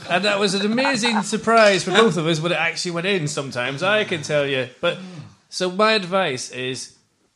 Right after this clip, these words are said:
practice of being cross-eyed, mate. It worked a treat in Northern Ireland back in the eighties. <laughs> But, um, on a, on a, on a, on a serious note, being back at Rangers, what, what target have you set yourself and the, and the lads? I mean, we, we, we talk, obviously, we, we wanna finish as high as possible, but we don't really know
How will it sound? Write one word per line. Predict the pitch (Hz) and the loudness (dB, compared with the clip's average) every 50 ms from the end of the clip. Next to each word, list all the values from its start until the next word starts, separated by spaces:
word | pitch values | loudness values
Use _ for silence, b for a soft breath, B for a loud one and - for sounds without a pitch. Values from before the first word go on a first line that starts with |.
| _ _ _ _ _ _ | _ _ _ _ _ _
practice | - - 165 160 156 156 151 - | -10 -8 -8 -8 -8 -10 -12 -12
of | 151 - | -10 -8
being | 156 143 139 135 | -6 -6 -6 -8
cross-eyed, | 135 - - 131 127 117 - 120 117 113 107 | -10 -10 -10 -8 -8 -8 -6 -6 -6 -6 -8
mate. | 104 101 104 104 101 | -8 -10 -10 -10 -12
It | 107 107 104 | -14 -14 -12
worked | 117 123 117 - - - | -12 -12 -12 -12 -14 -20
a | 107 - | -20 -18
treat | - - - 120 113 113 104 - - | -16 -14 -10 -10 -10 -10 -12 -14 -14
in | 107 107 107 | -12 -10 -8
Northern | 110 110 107 107 104 | -8 -8 -8 -8 -6
Ireland | 101 104 104 104 104 101 - | -6 -6 -6 -8 -8 -8 -8
back | 104 95 - - | -8 -8 -8 -8
in | 104 104 | -8 -8
the | 104 101 | -8 -6
eighties. | 95 98 - - - - - - | -6 -6 -6 -6 -6 -8 -12 -16
<laughs> | B B B B B B B 151 B B B B | B B B B B B B -20 B B B B
But, | - 156 151 165 | -6 -4 -2 0
um, | 180 180 180 180 180 170 - - - 208 190 | 2 0 0 -2 -4 -8 -12 -16 -18 -14 -10
on | 170 185 | -8 -8
a, | 190 - - | -8 -6 -2
on | - 196 202 208 | 0 0 0 0
a, | - - - - - - | -2 -8 -14 -20 -6 -2
on | 202 208 | 0 0
a, | 208 | 0
on | 202 214 214 | 0 0 0
a | 208 | 0
serious | 160 - - 190 185 180 170 160 147 - 135 | -2 -2 -4 -4 -4 -2 -4 -4 -6 -6 -6
note, | 127 131 123 - - | -6 -6 -6 -8 -8
being | - 170 160 156 151 | -8 -6 -6 -6 -4
back | 156 156 147 143 - | -4 -4 -4 -4 -6
at | 135 | -8
Rangers, | 123 143 147 143 131 123 120 117 | -6 -6 -6 -6 -6 -8 -10 -10
what, | 139 165 170 165 170 | -10 -10 -10 -10 -8
what | 180 190 180 - - | -8 -8 -8 -6 -6
target | - 180 175 165 160 147 | -4 -4 -2 -2 -4 -6
have | 143 143 139 | -6 -6 -6
you | 135 | -8
set | 127 - 139 120 113 | -8 -6 -8 -8 -8
yourself | 123 120 - 147 139 127 120 - - | -10 -10 -8 -6 -6 -6 -8 -8 -10
and | 117 120 | -12 -12
the, | 120 - | -12 -12
and | 117 117 | -12 -12
the | 120 113 | -10 -8
lads? | 113 117 123 123 123 117 127 | -6 -6 -4 -4 -6 -6 -8
I | 123 | -10
mean, | 127 135 | -10 -8
we, | 151 156 | -8 -10
we, | 151 156 151 | -10 -10 -10
we | 135 147 156 151 147 | -8 -8 -8 -8 -8
talk, | 151 - 139 131 120 113 120 | -8 -6 -6 -6 -6 -8 -10
obviously, | 117 113 117 104 - 117 110 | -12 -14 -14 -14 -12 -12 -12
we, | 107 113 110 | -12 -14 -14
we | 107 123 120 117 | -14 -14 -14 -12
wanna | 113 117 117 113 107 | -12 -12 -12 -12 -12
finish | 110 - - - 113 107 101 | -14 -16 -18 -16 -16 -14 -14
as | 104 - | -14 -14
high | 107 107 107 | -12 -12 -12
as | 101 - | -14 -14
possible, | - - 117 110 113 110 104 101 | -12 -10 -10 -10 -12 -14 -14 -14
but | 101 98 | -14 -14
we | 107 110 | -14 -14
don't | 120 117 113 101 | -14 -14 -14 -14
really | 104 107 107 104 104 | -16 -16 -16 -14 -14
know | 107 107 107 104 104 104 | -12 -12 -12 -12 -14 -14